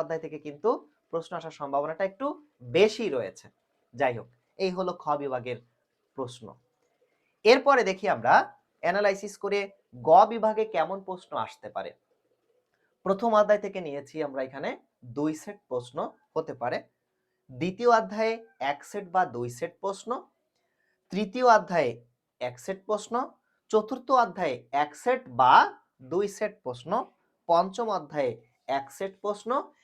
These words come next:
এবং ষষ্ঠ অধ্যায়ে এক সেট বা দুই সেট প্রশ্ন হতে পারে। খ বিভাগের মতোই ঠিক গ বিভাগে একই আলোচনা, কারণ অন্যান্য বিষয়ের তুলনায় আন্তর্জাতিক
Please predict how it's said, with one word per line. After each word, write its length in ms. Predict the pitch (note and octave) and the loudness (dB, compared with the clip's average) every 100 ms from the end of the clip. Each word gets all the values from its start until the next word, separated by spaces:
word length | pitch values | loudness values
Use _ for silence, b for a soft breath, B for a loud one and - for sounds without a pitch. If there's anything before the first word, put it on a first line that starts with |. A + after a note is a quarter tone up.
| b | b
এবং 200 | - F#3 F#3 - | -2 -2 -4 -2
ষষ্ঠ 280 | F3 F3+ - B3 G3+ | 0 0 0 2 2
অধ্যায়ে 340 | D3+ D#3+ C3 A2 - D3+ | 0 -2 -2 -2 -4 -4
এক 80 | - - | -4 0
সেট 220 | B3 C#4+ - _ _ A#2+ | 2 2 -2 _ _ -8
বা 260 | A#2 C3+ G#3+ F#4 - _ _ B2+ C3+ | 2 4 4 2 -8 _ _ -12 -6
দুই 140 | E3+ - | -6 -8
সেট 140 | F#3 - | -14 -12
প্রশ্ন 220 | D#3 - C3+ A#2 | -14 -14 -14 -14
হতে 180 | A2+ A#2 | -14 -12
পারে। 160 | F#2+ - _ _ _ _ _ _ _ _ _ - | -12 -14 _ _ _ _ _ _ _ _ _ 0
খ 40 | D#3+ E3+ | 2 2
বিভাগের 360 | F3 F#3 F3 E3+ | 0 -2 -4 -6
মতোই 320 | D3 D3 D#3 A3+ - _ - | -6 -4 -4 -6 -12 _ -12
ঠিক 160 | F#3+ C3+ A#2+ | -10 -8 2
গ 20 | C#3 C3 | 4 4
বিভাগে 320 | C#3 C#3 C3+ - A#2 | 0 -2 -2 -6 -10
একই 180 | A2+ B2+ G#2+ | -12 -8 -8
আলোচনা, 360 | F2 - G2 - _ _ _ _ _ _ _ _ _ _ _ _ _ _ _ - | -8 -14 -18 -20 _ _ _ _ _ _ _ _ _ _ _ _ _ _ _ 8
কারণ 320 | F3 A3 D3+ F3+ - _ _ _ _ _ _ | 8 10 4 -2 -12 _ _ _ _ _ _
অন্যান্য 420 | E3+ F#3 G3+ G3+ G#3 E3+ | -4 -2 -2 -2 -2 -4
বিষয়ের 300 | E3 F3+ F3 - | -8 -6 -6 -4
তুলনায় 420 | D3+ C#3+ B2+ D#3+ - C#3 | -6 -4 -4 -4 -4 -6
আন্তর্জাতিক 540 | D#3 E3+ E3+ F#3 F#3 | -6 -10 -8 -6 -8